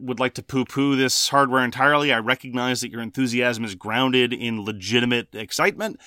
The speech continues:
and maybe this could pay off in something exciting going forward. But as in the case of all consoles,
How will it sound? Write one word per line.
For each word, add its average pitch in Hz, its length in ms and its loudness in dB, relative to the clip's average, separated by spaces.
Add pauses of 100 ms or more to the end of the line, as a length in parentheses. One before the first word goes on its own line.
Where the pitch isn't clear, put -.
(280)
and 123 580 4
maybe 117 420 -2
this 104 200 -6
could 98 160 -8
pay 104 140 -2
off 98 240 -2
in 92 100 -10
something 90 640 -10 (180)
exciting 98 460 -8
going 92 240 -10
forward. 143 400 2 (340)
But 143 220 2 (260)
as 131 220 4
in 135 80 0
the 127 80 -4
case 127 240 0
of 127 60 0
all 151 120 4
consoles, 107 640 -4